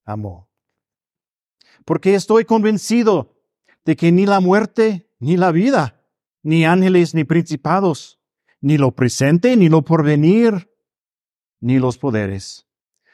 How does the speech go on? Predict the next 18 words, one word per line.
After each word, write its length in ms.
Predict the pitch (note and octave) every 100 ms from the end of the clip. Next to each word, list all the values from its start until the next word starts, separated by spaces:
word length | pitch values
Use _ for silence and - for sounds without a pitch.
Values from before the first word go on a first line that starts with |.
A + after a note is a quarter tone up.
| _ _
ni 160 | D#3
lo 180 | F#3+ E3
alto, 260 | G3 F3+ F3
ni 340 | E3 D#3 D3+
lo 140 | F#3 F3
profundo, 560 | E3+ E3 G#3 A#3 F3 C3 -
ni 100 | F3
ninguna 460 | F#3+ G3 F#3 C4+ B3
otra 300 | A#3+ A3+ G#3+
cosa 260 | A3+ -
creada 480 | G#3 G3+ G3 G3 F#3+
nos 160 | F#3+ F3
podrá 400 | E3 D#3 D#3+ D#3+
separar 440 | D#3 C#3+ C#3+ D3+
del 160 | C#3+ C3+
amor 240 | C3 C3
de 140 | B2+ B2+
Dios 460 | B2 C3+ E3+ -